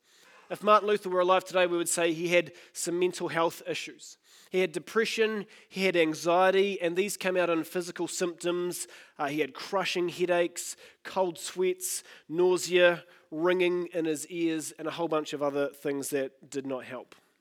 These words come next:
And so the stress and the strain really took his toll, took their toll. He lost weight, he became withdrawn,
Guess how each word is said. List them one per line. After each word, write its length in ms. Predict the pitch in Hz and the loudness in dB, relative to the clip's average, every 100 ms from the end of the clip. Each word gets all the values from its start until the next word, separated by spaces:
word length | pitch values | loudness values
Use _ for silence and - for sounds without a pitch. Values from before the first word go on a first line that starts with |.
| _ _ - - - | _ _ -20 -18 -8
And 80 | 196 | 0
so 160 | 220 | 2
the 120 | 196 | 2
stress 680 | 185 - - 196 240 247 - | 0 -4 -10 -4 -2 -2 -2
and 200 | 220 196 | -2 -2
the 100 | 185 | -2
strain 680 | 175 - - 175 190 196 202 | -4 -8 -12 -2 4 6 6
really 220 | 196 185 | 4 2
took 200 | 170 185 | 0 -4
his 140 | 156 147 | -8 -6
toll, 360 | 190 196 196 | 0 0 0
took 260 | 175 - 160 | -4 -10 -10
their 80 | 156 | -8
toll. 340 | - 185 185 - - | -2 0 -2 -6 -20
He 120 | - 170 | -6 -2
lost 300 | 160 151 - | 0 -2 -2
weight, 520 | 156 196 196 - - | 4 4 4 -2 -14
he 120 | - 165 | -8 -6
became 380 | 147 160 147 | -6 -4 -2
withdrawn, 680 | 147 131 - 180 180 180 175 | -4 -6 -2 2 2 2 -4